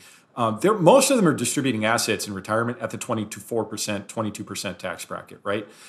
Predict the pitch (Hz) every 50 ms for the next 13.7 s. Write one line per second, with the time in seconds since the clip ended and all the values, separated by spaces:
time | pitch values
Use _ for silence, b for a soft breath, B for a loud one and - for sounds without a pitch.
0 | B B B B - 131 - - 151 131 110 - - 143 156 151 - 175 139 110
1 | 107 - 196 180 139 120 - 123 110 - - 127 135 170 202 185 190 175 - -
2 | 160 151 151 147 - - 151 131 120 113 107 101 98 98 - - - 131 117 107
3 | 107 104 - - - 185 190 185 - 170 143 - - - - - - 131 135 139
4 | 147 156 143 135 135 123 123 113 107 - - 117 110 110 110 - 127 110 104 95
5 | 87 - b b b b b b - 120 113 104 95 123 117 - - - 107 98
6 | 90 - 110 110 123 139 151 160 160 156 - - - 127 131 131 - 127 127 131
7 | 127 123 - - 127 113 110 107 - 101 - 120 110 104 - 110 104 98 98 95
8 | 101 98 92 - 101 95 98 - - 90 - - - - - - - 113 98 -
9 | 117 104 107 110 110 110 - 113 104 101 - 107 101 98 92 - - 95 - 104
10 | 92 - 92 87 92 90 - - - - b b b b b b b b - -
11 | 139 165 180 180 - 185 156 - - 151 127 117 107 - 113 117 113 92 - -
12 | - 120 101 120 110 117 117 113 - - - - 123 117 113 120 117 117 - -
13 | 107 104 101 - - - 104 104 101 107 101 101 101 98